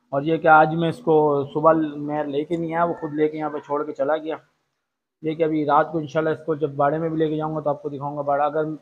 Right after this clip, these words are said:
बारिश इसी तरह तेज़ होती रही तो मैं इधर ही कोई चीज़ बिछा के बोरी बोरी उसको यहीं बिठा दूँगा, बाड़े में नहीं लेके जाऊँगा, ताकि आप लोग चेक करें और बताएं कि ठीक है जानवर मेरा माशाल्लाह बहुत प्यारा है।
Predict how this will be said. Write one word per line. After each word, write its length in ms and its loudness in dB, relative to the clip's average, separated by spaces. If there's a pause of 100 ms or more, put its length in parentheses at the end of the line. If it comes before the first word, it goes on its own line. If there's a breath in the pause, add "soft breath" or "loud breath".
(140)
बारिश 340 2
इसी 180 -2
तरह 220 0
तेज़ 220 0
होती 220 -2
रही 120 0
तो 120 -4
मैं 120 -2
इधर 180 0
ही 60 -2
कोई 140 -6
चीज़ 220 -10
बिछा 300 2
के 140 -6 (680)
बोरी 240 4
बोरी 260 2
उसको 460 -10
यहीं 240 0
बिठा 260 -2
दूँगा, 280 -8 (400)
बाड़े 180 4
में 140 -2
नहीं 140 -4
लेके 240 -2
जाऊँगा, 300 -6 (1000)
ताकि 200 -2
आप 180 2
लोग 160 0
चेक 220 -6
करें 160 0
और 120 -4
बताएं 340 -4
कि 220 -2 (680)
ठीक 160 -2
है 100 0
जानवर 280 -4
मेरा 240 -8
माशाल्लाह 420 -6
बहुत 240 -4
प्यारा 220 0
है। 80 -10